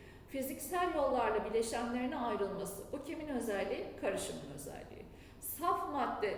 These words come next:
olmaları kimin? Bileşiklerin özelliği. Ancak birden fazla türde atom içermeleri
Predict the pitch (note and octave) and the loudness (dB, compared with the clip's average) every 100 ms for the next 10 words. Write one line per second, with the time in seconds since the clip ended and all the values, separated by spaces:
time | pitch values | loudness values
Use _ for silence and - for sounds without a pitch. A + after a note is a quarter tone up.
0 | F#3+ F#3+ F#3 F3+ F3 - - - C#4+ C4+ | 0 -2 0 0 0 -2 -6 -8 -4 -2
1 | C#4 - B3+ G#3 A3 G#3+ G#3+ - - B3+ | -2 -4 -6 -2 2 4 2 -4 -2 -2
2 | C#4+ C#4 B3 B3+ A#3+ A#3+ D4 D4 - B3 | 0 0 0 0 0 -2 -4 -6 -4 -2
3 | A3+ G#3+ - - - - - G#3 F#3 A3+ | -2 -4 -8 -12 -14 -16 -12 -8 -2 6
4 | B3 B3+ D4 - D4 A#3 G#3+ G3 - - | 6 6 0 0 2 2 2 0 0 -2
5 | E3 - - D#4 D#4 D4+ D4+ C4+ B3 A#3+ | -2 -2 -4 -4 -4 -4 -2 0 0 2
6 | A3+ A#3+ D#4+ | 4 4 2